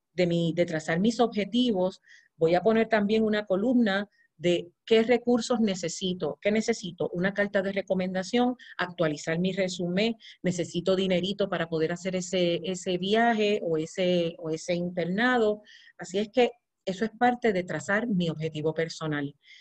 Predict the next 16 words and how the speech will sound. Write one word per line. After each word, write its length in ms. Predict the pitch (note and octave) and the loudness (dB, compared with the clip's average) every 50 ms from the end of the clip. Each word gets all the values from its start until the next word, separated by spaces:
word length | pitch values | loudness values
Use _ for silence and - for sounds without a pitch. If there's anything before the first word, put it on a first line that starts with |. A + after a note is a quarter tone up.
| - - _ | -20 -6 _
Número 420 | F#3 G3 G3 F#3+ F#3 F3 F3 E3+ | 2 4 4 6 4 4 4 2
tres, 400 | E3+ G3 G#3 G3 G3 F#3 - - _ _ _ | 2 2 2 2 0 -2 -6 -14 _ _ _
cultiva 560 | - G3 F3+ F3+ F3+ - A#3 B3 C#4 D4 D4 | 0 0 0 -2 -2 0 2 2 4 4 4
las 160 | C4+ A#3+ G3 | 4 2 0
relaciones 540 | F#3+ F#3 E3 D#3+ D#3+ - - G3+ A3+ B3+ B3+ | 0 -2 -2 -4 -4 -2 -2 0 2 2 2
interpersonales. 1160 | A#3 G#3 G3+ F#3+ F3 E3+ E3+ - D#3+ D#3 - - D#3+ D#3 D#3 D#3+ D#3+ D#3+ D#3+ D3+ C#3+ - - - | 2 2 0 -2 -4 -2 -2 -4 -4 -4 -4 -4 -2 0 0 0 0 -2 -2 -4 -6 -8 -10 -10
Esto 360 | - G#3 G#3 - - A#3+ A3+ | -10 -10 -8 -4 0 2 2
es 260 | A3+ A#3 A3+ - - _ | 2 2 0 -4 -12 _
bien 400 | - D#3 F#3 F#3+ F#3+ G3 F#3 F3+ | -10 -6 -4 0 2 2 2 2
importante. 840 | F3 E3 D#3 - D#3 D3+ D3 - - D#3 D#3 D#3 D#3 - D#3+ D3+ - | 0 -2 -2 -4 -6 -8 -6 -4 -4 -2 -2 -2 -2 -4 -4 -4 -2
No 160 | - F#3+ G#3+ | -2 -2 0
vivimos 500 | A3+ B3+ B3+ A#3+ B3+ B3 B3 B3 A#3 - - | 2 2 2 2 2 2 0 0 -2 -4 -4
solos 260 | - G#3 G#3+ A3+ A3 | -2 0 0 0 0
en 120 | A3+ G#3+ | 0 -2
este 260 | G#3 G#3 - - G#3+ G3+ | -4 -4 -4 -4 -2 -2
mundo, 560 | F#3 D3 D3+ E3+ F#3 F#3+ E3+ D3+ D3 D3+ | 0 0 -2 -2 -2 -2 -4 -4 -6 -8